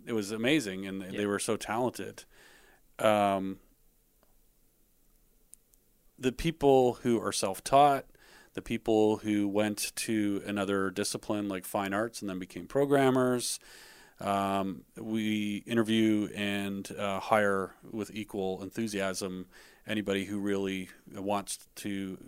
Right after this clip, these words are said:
Speaker 1: you know, work here, who shares our values, and who has the ability to do the work at the level that we need to, to do the work.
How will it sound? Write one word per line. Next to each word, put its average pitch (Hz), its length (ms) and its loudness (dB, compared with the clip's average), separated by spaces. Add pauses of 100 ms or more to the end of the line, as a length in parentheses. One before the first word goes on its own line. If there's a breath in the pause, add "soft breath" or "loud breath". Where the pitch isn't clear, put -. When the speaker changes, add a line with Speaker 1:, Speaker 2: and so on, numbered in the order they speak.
(120)
Speaker 1:
you 104 80 -6
know, 90 120 -4
work 104 340 0
here, 98 260 0
who 92 140 -8
shares 101 280 -2
our 95 100 0
values, 95 640 -2 (380 loud breath)
and 101 80 -2
who 104 80 2
has 95 160 0
the 98 60 -4
ability 98 400 -2
to 95 100 -6
do 101 160 -4
the 98 80 -6
work 95 240 -4
at 90 80 -14
the 92 80 -6
level 90 300 -4
that 87 320 -6
we 95 120 -6
need 90 220 -10
to, 92 260 -8
to - 140 -10
do 92 180 -6
the 87 120 -6
work. 92 440 -8